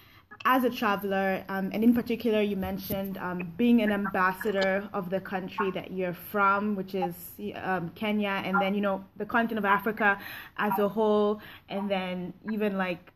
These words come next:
in relation to the country that you're visiting and how, um, your behavior essentially can impact how other travelers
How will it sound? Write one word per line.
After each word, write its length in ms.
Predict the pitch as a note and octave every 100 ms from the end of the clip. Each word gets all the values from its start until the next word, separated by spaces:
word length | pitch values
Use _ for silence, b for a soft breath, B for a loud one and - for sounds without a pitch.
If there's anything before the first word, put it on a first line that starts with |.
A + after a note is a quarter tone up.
| -
in 100 | G#3
relation 460 | G3+ G3+ A3 G#3
to 440 | G#3 G#3+ G3 F#3+ F3+ -
the 120 | G3+
country 400 | G3 A3 G#3 G#3+
that 240 | G3+ F#3 G3
you're 340 | G3 G3+ F#3+
visiting 520 | F#3+ G3 G#3+ A3+ G3 F#3
and 100 | F#3
how, 840 | - A3+ G#3+ G#3+ G#3+ G#3+ G#3+ G#3+ B B B -
um, 440 | G3 F#3+ F3+ F3+ F3 -
your 200 | G#3 A#3
behavior 640 | G#3+ A3+ A#3+ B3 G#3+ F#3 -
essentially 720 | G3+ G#3+ G#3 G#3 G#3 G#3 G#3 -
can 200 | G3+ F#3+
impact 480 | A3 G#3+ G#3 G3+ -
how 560 | - G#3+ G3+ G3 G3+ F#3+ - - - - - - _
other 260 | E3+ G#3 A3
travelers 480 | A3 F#3+ F#3 F#3+